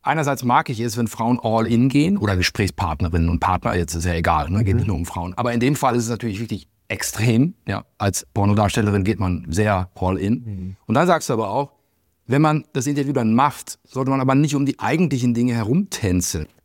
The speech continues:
Speaker 1: Und wenn man sich so ein Thema dann vornimmt, ob das jetzt Frauenschuhe sind oder, ähm, das Leben deiner Mutter, dass man dann aber auch guckt, dass man's möglichst im Detail, im Konkreten
Speaker 2: Mhm.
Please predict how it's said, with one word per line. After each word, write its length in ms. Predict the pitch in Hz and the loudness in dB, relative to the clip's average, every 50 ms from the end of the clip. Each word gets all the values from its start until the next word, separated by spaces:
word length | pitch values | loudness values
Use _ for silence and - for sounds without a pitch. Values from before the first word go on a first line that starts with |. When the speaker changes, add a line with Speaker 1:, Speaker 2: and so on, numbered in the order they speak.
| _ _ | _ _
Speaker 1:
Und 180 | 131 131 113 | -4 -2 0
wenn 100 | 113 131 | 0 2
man 100 | 170 165 | 2 2
sich 120 | 143 135 - | 2 0 0
so 80 | 139 | 0
ein 40 | 120 | 0
Thema 220 | 117 131 135 123 110 | 0 0 0 0 0
dann 160 | 107 98 95 | 0 -2 -2
vornimmt, 460 | - - 147 180 202 - 87 92 90 | -2 0 0 2 2 2 2 0 -2
ob 100 | - - | -2 -2
das 140 | 123 107 - | -2 0 0
jetzt 160 | 98 - - | -2 -4 0
Frauenschuhe 680 | - 98 - 165 180 - - - - 90 85 87 82 | 0 0 2 2 2 0 0 -2 -2 -2 -2 -2 -2
sind 320 | 80 85 85 82 78 - - | -2 -2 -2 -2 -4 -6 -6
oder, 540 | 110 98 98 95 95 95 95 95 90 - - _ _ _ _ _ _ _ _ _ | -4 -4 -2 -2 0 0 0 0 -2 -4 -8 _ _ _ _ _ _ _ _ _
ähm, 320 | - 101 104 104 101 101 104 | -8 -4 -2 0 0 0 -2
das 160 | 110 101 95 | -4 -2 0
Leben 240 | 104 117 123 131 113 | 0 0 2 2 2
deiner 220 | 107 101 101 98 | 0 0 0 0
Mutter, 420 | 107 147 165 - 113 104 - - - _ _ | 0 0 0 0 -2 -4 -4 -6 -10 _ _
dass 100 | - 110 | -4 0
man 240 | 101 107 107 104 - - | 2 2 2 2 0 -4
dann 320 | 117 104 117 127 165 190 - | -4 0 2 2 2 2 2
aber 180 | 117 104 82 | 0 -2 0
auch 160 | 78 82 - - | -2 -4 -6 -4
guckt, 220 | - 120 110 - | -6 -6 -4 -4
dass 100 | 110 95 | -4 -2
man's 300 | 107 107 110 104 - - _ _ | -2 -2 -2 -4 -6 -14 _ _
möglichst 720 | 110 104 110 123 160 - - - 160 156 - _ _ _ | 0 2 4 4 4 2 2 -2 -4 -4 -4 _ _ _
im 240 | - 127 147 170 160 | -2 0 2 2 2
Detail, 540 | 135 120 - - - - 101 107 139 151 - | 2 0 0 -2 -2 0 0 0 0 -2 -2
im 220 | - 143 151 170 156 | 0 0 2 2 2
Konkreten 560 | - 135 123 117 - - 120 120 117 - 139 | 2 0 0 0 0 0 0 0 2 2 0
Speaker 2:
Mhm. 140 | 143 156 | 0 0